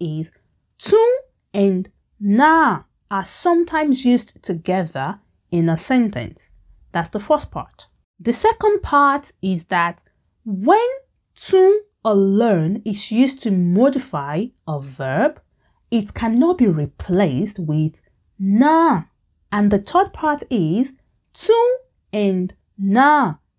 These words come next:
can be used together with a verb in a sentence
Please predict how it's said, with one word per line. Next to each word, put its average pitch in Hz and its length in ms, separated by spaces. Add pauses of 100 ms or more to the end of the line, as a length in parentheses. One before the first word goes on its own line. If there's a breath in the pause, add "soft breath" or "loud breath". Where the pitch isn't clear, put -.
can 185 260
be 180 120
used 214 420
together 226 340
with 185 320
a 175 80
verb 226 400
in 320 160
a 320 80
sentence 175 840